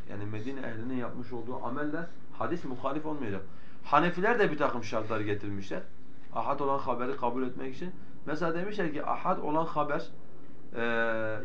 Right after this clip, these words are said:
külli bir kaideye muhalif olmayacak. Külli kaideden kastettikleri de nedir? İşte Kur'an nasıyla sabit olmuş kaide veyahut da daha mütevatir bir hadisle sabit o-, sabit olmuş genel bir kaideye muhalif olmayacak.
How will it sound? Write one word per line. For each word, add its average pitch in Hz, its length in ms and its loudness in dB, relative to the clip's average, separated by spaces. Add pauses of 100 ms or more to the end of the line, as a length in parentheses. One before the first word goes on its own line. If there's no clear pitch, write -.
(220)
külli 170 360 2
bir 185 140 2
kaideye 139 420 4
muhalif 147 460 0
olmayacak. 101 420 0 (1700)
Külli 147 160 2
kaideden 139 520 4
kastettikleri 139 680 2
de 170 100 0
nedir? 185 260 0 (280)
İşte 120 120 -2 (120)
Kur'an 143 280 2 (260)
nasıyla 123 400 0
sabit 113 340 0
olmuş 107 260 0 (340)
kaide 92 340 0 (360)
veyahut 123 360 2
da 113 280 0
daha 127 220 6
mütevatir 117 540 0
bir 123 60 -2
hadisle 117 400 -2
sabit 110 340 -2
o-, 113 160 -2
sabit 110 360 -2
olmuş 127 300 -2 (260)
genel 123 300 0
bir 127 140 0
kaideye 117 460 0 (260)
muhalif 127 420 0
olmayacak. 107 380 0